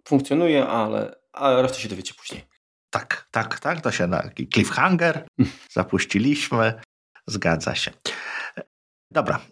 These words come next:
Speaker 2: więc tak jak przejdźmy, przejdźmy do mięska, przejdźmy do, do aplikacji, które ostatnio tam, powiedzmy, znaleźliśmy, czy, czy zaczęliśmy używać. To nie jest tak, że podejrzewam, że, że ty, Marku, masz podobnie.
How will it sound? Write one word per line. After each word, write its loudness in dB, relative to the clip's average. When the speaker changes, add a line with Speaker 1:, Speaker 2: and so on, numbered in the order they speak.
Speaker 2:
więc 0
tak -2
jak 2
przejdźmy, 2
przejdźmy 2
do 2
mięska, 2
przejdźmy 0
do, 2
do 2
aplikacji, 0
które 0
ostatnio -2
tam, -2
powiedzmy, 0
znaleźliśmy, -2
czy, -4
czy -4
zaczęliśmy -2
używać. -2
To 0
nie 2
jest 0
tak, 0
że 2
podejrzewam, 2
że, 0
że -2
ty, -2
Marku, -2
masz 0
podobnie. -2